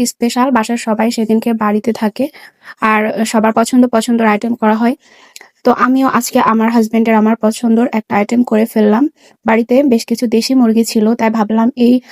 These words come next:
আহ, চিকেন স্টুটা বানিয়ে নিই। এই চিকেন স্টুটা রুটি, পরোটা বা পাউরুটির সঙ্গে খেতে অনেক বেশি মজা লাগে।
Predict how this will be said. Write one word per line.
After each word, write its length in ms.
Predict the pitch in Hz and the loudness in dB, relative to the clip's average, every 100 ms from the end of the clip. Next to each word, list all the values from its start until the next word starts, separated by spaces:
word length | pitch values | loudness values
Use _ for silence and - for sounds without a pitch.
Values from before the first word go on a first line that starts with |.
| - - - | -20 -8 0
আহ, 240 | 214 214 220 | 2 2 0
চিকেন 260 | 247 254 240 | 0 2 2
স্টুটা 280 | - 233 247 | 0 -2 0
বানিয়ে 300 | 214 214 214 | 2 2 4
নিই। 120 | 240 | 2
এই 80 | 233 | 2
চিকেন 260 | 220 220 220 | -2 -2 -2
স্টুটা 280 | - 220 233 240 | -2 -2 2 4
রুটি, 280 | 214 214 233 | 2 0 -2
পরোটা 340 | 214 208 220 | 0 0 0
বা 120 | 220 226 | -2 -2
পাউরুটির 420 | 208 202 196 220 | 0 0 -2 -2
সঙ্গে 180 | 214 214 | 0 0
খেতে 200 | 220 214 | -2 0
অনেক 220 | 214 208 214 | 2 2 2
বেশি 200 | 240 254 | 0 4
মজা 240 | 247 233 226 | 2 4 2
লাগে। 260 | 226 254 | 2 0